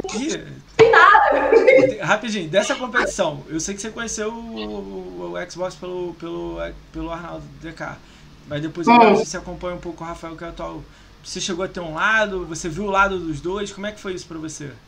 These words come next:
Speaker 2: Cara, o contato dos dois foi o Rafael, sabe? Eu já conversei com ele, o D K, cara,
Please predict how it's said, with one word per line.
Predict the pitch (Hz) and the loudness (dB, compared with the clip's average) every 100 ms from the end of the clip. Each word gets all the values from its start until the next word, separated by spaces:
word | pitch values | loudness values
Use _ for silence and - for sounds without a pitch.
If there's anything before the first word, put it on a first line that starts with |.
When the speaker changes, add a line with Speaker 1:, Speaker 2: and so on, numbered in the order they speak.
| _ - - - _ - - - - - - - | _ -20 -20 -20 _ -20 -20 -20 -20 -20 -20 -2
Speaker 2:
Cara, | - 349 339 - - - - - - - _ _ - | 6 8 8 0 -20 -20 -20 -20 -20 -20 _ _ 4
o | |
contato | 339 320 269 - 277 277 | 6 8 6 6 6 8
dos | 262 254 | 8 8
dois | 262 269 | 8 10
foi | 320 | 10
o | |
Rafael, | 349 339 330 320 311 | 8 8 6 8 8
sabe? | 277 269 | 6 6
Eu | 240 | 2
já | 240 | 4
conversei | 269 247 247 - | 8 8 8 8
com | |
ele, | 233 - | 8 8
o | |
D | 247 247 | 6 8
K, | 262 320 339 330 285 - - - - | 8 8 8 8 6 4 -8 -8 4
cara, | 339 339 | 8 8